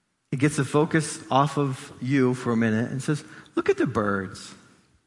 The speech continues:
Are they worried? Look at the flowers of the field. Are they worried?" You know, the answer is no,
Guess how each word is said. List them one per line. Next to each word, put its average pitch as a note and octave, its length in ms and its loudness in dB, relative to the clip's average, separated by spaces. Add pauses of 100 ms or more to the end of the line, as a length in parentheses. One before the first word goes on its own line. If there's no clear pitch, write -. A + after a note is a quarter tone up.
(440)
Are A#3+ 100 0
they D4+ 160 2
worried? D4+ 420 2 (1400)
Look G4+ 220 4
at G4+ 100 6
the D4 120 6
flowers E3+ 500 6
of C#3+ 80 4
the C#3+ 100 4
field. A2+ 540 0 (120)
Are C#4+ 120 4
they F4 160 4
worried?" F#4+ 480 4 (920)
You E3+ 60 0
know, C#3+ 80 2
the D3 140 4
answer D3 200 4
is C3 160 0
no, A2+ 440 4